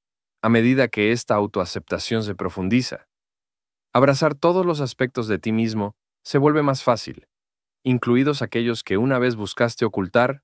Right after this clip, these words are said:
o cambiar. Comprendes que tus peculiaridades, luchas y aparentes defectos son parte integral de tu singularidad. Esta aceptación se convierte en un catalizador para la sanación y el crecimiento personal.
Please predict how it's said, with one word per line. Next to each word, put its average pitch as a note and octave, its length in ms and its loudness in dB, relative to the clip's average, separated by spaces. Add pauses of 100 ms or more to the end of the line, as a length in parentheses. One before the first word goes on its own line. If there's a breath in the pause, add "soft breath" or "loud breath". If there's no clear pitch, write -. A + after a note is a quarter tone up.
(180)
o - 140 -2
cambiar. E2+ 540 -4 (880)
Comprendes C#3+ 580 0
que A2+ 100 -2
tus - 240 -8
peculiaridades, A2+ 1160 0 (260)
luchas - 680 0 (320)
y A2 100 0
aparentes A2 480 0
defectos G2+ 640 -6 (340)
son E3+ 240 2
parte D3 300 2
integral C3 640 2
de C#3+ 80 -2
tu B2+ 100 -8
singularidad. F2 800 -2 (840)
Esta D#3 220 4
aceptación B2+ 640 2
se B2 80 -2
convierte A2 480 2
en A2 100 0
un A#2 80 0
catalizador A2+ 800 0
para G2+ 180 0
la F2+ 120 -2
sanación F#2+ 440 -2
y A#2 60 2
el G2+ 120 -2
crecimiento G2 640 -2
personal. D#2 500 -4